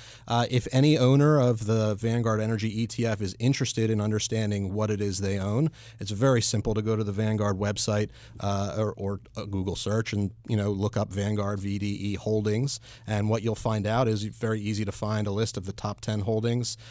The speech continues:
Uh, and in this case, uh, y-, I, I, let me take a, a quick step back. When you buy an E T F, uh, what the objective is, is to own a wide swath of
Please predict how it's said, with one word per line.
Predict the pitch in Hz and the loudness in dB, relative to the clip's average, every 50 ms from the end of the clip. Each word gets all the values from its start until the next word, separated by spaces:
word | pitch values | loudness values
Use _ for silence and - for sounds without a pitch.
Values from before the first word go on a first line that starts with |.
| - - - | -16 -10 -6
Uh, | 117 120 - | -4 -4 0
and | 120 120 120 | 2 2 4
in | 120 113 117 | 4 4 4
this | 160 156 - | 2 2 0
case, | - - 117 104 104 117 117 - - - | -2 -2 -2 0 0 0 -2 -2 -4 -4
uh, | - 107 - - | -6 -8 -8 -6
y-, | 131 120 - | -8 -8 -6
I, | 123 123 - - | -6 -6 -4 -4
I, | 131 123 117 87 - 113 - | -6 -8 -8 -10 -12 -10 -4
let | 113 120 117 | -2 0 0
me | 110 | 0
take | - 123 107 | 2 0 0
a, | 107 104 107 - 107 | 0 0 -2 -2 -6
a | 104 | -4
quick | - - 139 - | 0 0 0 0
step | - - - 95 - | 0 -2 -4 -4 -2
back. | - 104 98 95 - - | -2 -2 -2 -2 0 0
When | 120 123 | 2 4
you | 139 156 147 | 4 4 6
buy | 156 151 143 | 4 4 4
an | 131 123 | 4 2
E | 117 113 110 | 2 0 -2
T | - - 101 110 | -2 -2 -2 -2
F, | 107 92 98 - - - - - - - - - - | -2 -2 -4 -6 -10 -14 -18 -20 -20 -20 -20 -16 -10
uh, | 98 98 95 95 92 90 | -6 -4 -4 -4 -4 -6
what | 92 104 98 123 123 - | -6 -2 -2 -2 -2 0
the | - 110 101 | -2 -4 -4
objective | 92 90 - 123 120 110 - 107 95 90 | -2 -2 0 0 0 0 -2 -4 -4 -4
is, | 92 90 90 90 92 | -4 -4 -4 -4 -4
is | 92 - - | -4 -4 -4
to | - 107 - | -4 -4 -4
own | 104 104 101 104 98 98 | -2 -2 0 0 0 0
a | 95 | 0
wide | 90 92 95 95 92 95 95 92 92 90 | 0 0 -2 -2 -2 -2 -4 -4 -6 -6
swath | - - - - - 98 95 92 92 92 - - - - - | -4 -6 -4 -4 -4 -4 -2 -2 -4 -4 -6 -8 -12 -10 -10
of | 95 92 90 87 85 92 - - - | -8 -8 -8 -8 -8 -10 -12 -14 -16